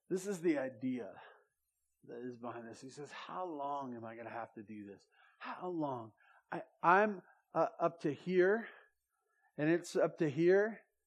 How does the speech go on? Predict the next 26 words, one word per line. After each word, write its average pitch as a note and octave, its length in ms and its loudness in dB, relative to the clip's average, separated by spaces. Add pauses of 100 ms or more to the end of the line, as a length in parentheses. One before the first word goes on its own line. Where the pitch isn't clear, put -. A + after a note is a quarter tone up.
(540)
and, C#3+ 180 0
and C#3+ 220 -6
I D3+ 100 0
don't F3 220 0
see G3 280 -2
myself. C#3 380 -4
I'm D3 120 -4
drowning C#3 760 -4
in A#2+ 160 -10
this. G#2 160 -14 (180)
How F3+ 300 2
long, C#3 640 -2 (160)
oh A2 100 -16
Lord?" G2+ 380 -14 (2250)
<coughs> D#4+ 80 10 (300)
The F3 440 10
psalmist F3 500 8
is C#3 120 2
at C#3+ 140 4
the C3+ 120 4
end C#3+ 120 4
of C3 80 2
his A#2+ 180 -2
rope. C#3+ 400 8 (1120)
He's A#2+ 220 0
desperate. C3+ 600 4